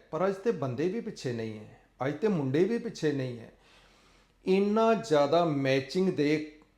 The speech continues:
ਅੰਦਰ ਜਾਂ ਕੱਪੜੇ ਦੇ ਚੱਕਰ ਦੇ ਅੰਦਰ ਉਲਝਿਆ ਪਿਆ ਹੈ ਸਮਾਜ, ਵੀ ਸਾਰਾ ਖਰਚਾ ਹੀ ਜਿਵੇਂ ਇਸੇ ਵਾਸਤੇ ਹੀ ਕਮਾਇਆ ਜਾ ਰਿਹਾ ਹੈ ਵੀ ਜੋ ਕੁਝ ਹੈ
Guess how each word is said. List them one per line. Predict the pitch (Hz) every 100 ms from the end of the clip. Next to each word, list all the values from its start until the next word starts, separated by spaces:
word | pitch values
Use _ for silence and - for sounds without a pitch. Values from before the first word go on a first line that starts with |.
| 135
ਅੰਦਰ | 127 131 143 151
ਜਾਂ | 143 143
ਕੱਪੜੇ | - 139 - 160 175
ਦੇ | 180
ਚੱਕਰ | 180 131 151
ਦੇ | 135 143 135
ਅੰਦਰ | 135 127 143 151 - 196
ਉਲਝਿਆ | 208 220 208
ਪਿਆ | - 127
ਹੈ | 135 139
ਸਮਾਜ, | - - 117 117 135 131 123 - _ _ _
ਵੀ | 139 143
ਸਾਰਾ | - 160 165 170 170 175 170
ਖਰਚਾ | 165 - 135 120 -
ਹੀ | 180
ਜਿਵੇਂ | 151 143 143 135 - - _ _ -
ਇਸੇ | 151 151 165
ਵਾਸਤੇ | 127 127 123 - 151
ਹੀ | 143 - _ _ _ _ - _
ਕਮਾਇਆ | - 135 127 131
ਜਾ | 135 135 127
ਰਿਹਾ | 135
ਹੈ | 135
ਵੀ | 131
ਜੋ | 120 127
ਕੁਝ | 120 135
ਹੈ | 127 113 123 131 127